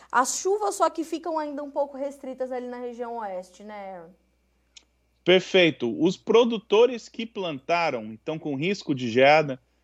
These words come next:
Speaker 2: sabiam muito bem do risco que tavam correndo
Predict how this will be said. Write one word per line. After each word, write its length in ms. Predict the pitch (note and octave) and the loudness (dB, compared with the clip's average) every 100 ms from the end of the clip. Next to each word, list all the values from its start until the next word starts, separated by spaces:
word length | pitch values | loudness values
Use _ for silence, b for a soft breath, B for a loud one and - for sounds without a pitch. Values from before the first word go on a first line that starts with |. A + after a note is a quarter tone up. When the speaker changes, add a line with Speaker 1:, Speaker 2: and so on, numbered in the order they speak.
| _ | _
Speaker 2:
sabiam 420 | - D#3 D3+ E3 | 2 2 4 0
muito 360 | D#3+ A3 C#4 A3 | 2 0 0 0
bem 260 | F3 F3+ | 2 0
do 120 | D#3+ | 0
risco 420 | C3+ D#3 D3+ - C#3 | -2 0 0 -2 -6
que 120 | C3+ | -4
tavam 400 | - C#3+ C#3+ C#3 | 4 4 4 -2
correndo 720 | - C#3+ D3 E3+ A3 A3 | 0 -2 0 0 0 -2